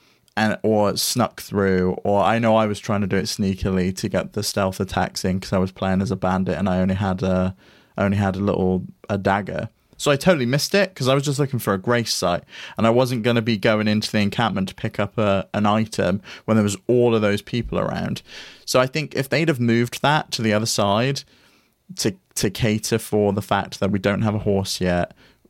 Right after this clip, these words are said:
we're probably not gonna be able to survive this battle 'cause this, this encampment's here to, to teach you that you can't just run in guns blazing.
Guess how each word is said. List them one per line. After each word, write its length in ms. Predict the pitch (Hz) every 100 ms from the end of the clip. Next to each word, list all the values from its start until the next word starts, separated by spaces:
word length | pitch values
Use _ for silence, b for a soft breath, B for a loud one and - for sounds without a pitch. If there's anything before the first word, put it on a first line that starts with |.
| _ _ -
we're 200 | 104 98
probably 440 | - 110 104 107
not 160 | 101 92
gonna 140 | 101
be 60 | 95
able 140 | 95
to 160 | 92 101
survive 480 | - 101 95 95 92
this 120 | 92
battle 480 | 98 95 - 87 92
'cause 160 | 104
this, 160 | 98 92
this 520 | - - 104 - - -
encampment's 520 | 107 104 113 101 92 -
here 160 | 92
to, 100 | 92 - _ -
to 140 | - 92
teach 380 | - 107 -
you 100 | 90 98
that 280 | 87 - -
you 240 | 107 98
can't 320 | 92 110 90
just 280 | 90 90 -
run 240 | 95 98 87
in 300 | 90 98 -
guns 240 | 92 92
blazing. 560 | - 90 92 - -